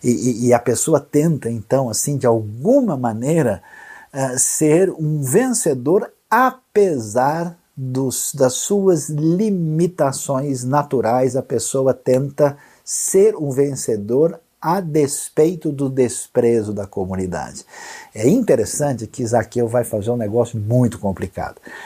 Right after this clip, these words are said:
Nessa relação de ruptura com a comunidade, ele faz o seguinte: ele rompe com tudo. Ele não se importa com o seu próprio povo,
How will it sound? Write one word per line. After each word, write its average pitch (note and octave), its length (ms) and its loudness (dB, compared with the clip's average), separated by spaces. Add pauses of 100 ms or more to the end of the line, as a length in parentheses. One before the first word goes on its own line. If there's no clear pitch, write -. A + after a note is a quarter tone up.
(160)
Nessa F#3 360 4
relação B2+ 600 0
de G#2+ 120 -4
ruptura C3+ 560 2
com A2+ 100 -6
a G2 60 -8
comunidade, G#2+ 580 -2
ele A2+ 220 0
faz A#2+ 340 0
o A2 60 -6
seguinte: G#2+ 400 -4
ele A#2+ 80 0
rompe G#2+ 320 -4
com G2+ 180 -8
tudo. - 340 -14 (920)
Ele B2 160 4
não F3+ 160 4
se - 120 0
importa D3 520 2
com B2+ 120 -8
o A#2 40 -6
seu B2 160 -4
próprio G#2+ 340 -2
povo, F#2 400 -6